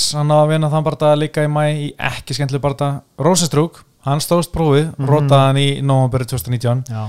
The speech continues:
Speaker 2: það var flott.
Speaker 1: Svo kom Ben Rothwell sem var náttúrulega alveg tilgangslaus bardaga, menn hann var ekkert að
Speaker 2: Mhm.
Speaker 1: prófa neitt. Tapaði fyrir Augusto Sakai, uh, hérna,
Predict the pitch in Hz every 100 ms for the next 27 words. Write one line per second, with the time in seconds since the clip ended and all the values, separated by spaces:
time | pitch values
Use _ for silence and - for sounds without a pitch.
0 | 104 117 117 110 - _ - 135 135 120
1 | 139 147 160 - 151 139 120 110 113 110
2 | 107 117 110 117 113 - 107 113 110 107
3 | 110 110 110 110 113 113 110 _ - -
4 | - - _ _ - 147 165 156 160 160
5 | - _ - 151 151 - 147 147 - 117
6 | 117 139 - _ _ - 120 117 120 120
7 | 120 120 - 123 120 120 117 117 117